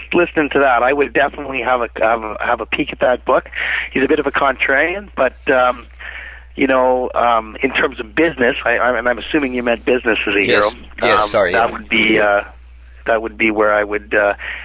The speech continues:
Speaker 1: you know, I, I'm, I'm, I'm pretty impressed with his thinking and what he's done.
Speaker 2: So you, you're, um,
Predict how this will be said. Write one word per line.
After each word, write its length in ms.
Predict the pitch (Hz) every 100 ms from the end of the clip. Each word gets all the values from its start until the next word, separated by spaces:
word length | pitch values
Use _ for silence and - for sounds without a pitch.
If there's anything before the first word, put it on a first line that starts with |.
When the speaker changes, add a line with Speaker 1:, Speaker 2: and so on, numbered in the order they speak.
| -
Speaker 1:
you 80 | 113
know, 60 | 107
I, 300 | 101 98 104
I'm, 220 | 104 101
I'm, 260 | 104 107 -
I'm 160 | 107
pretty 220 | - 139 127
impressed 500 | - 117 104 - 107
with 140 | 104
his 140 | 104 -
thinking 340 | 117 110 107 101
and 80 | 104
what 100 | 101
he's 100 | - -
done. 260 | - - - - - - - - - - - -
Speaker 2:
So 340 | - 196 170 -
you, 200 | 170 170 - -
you're, 560 | 143 139 156 147 143 135
um, 280 | 131 107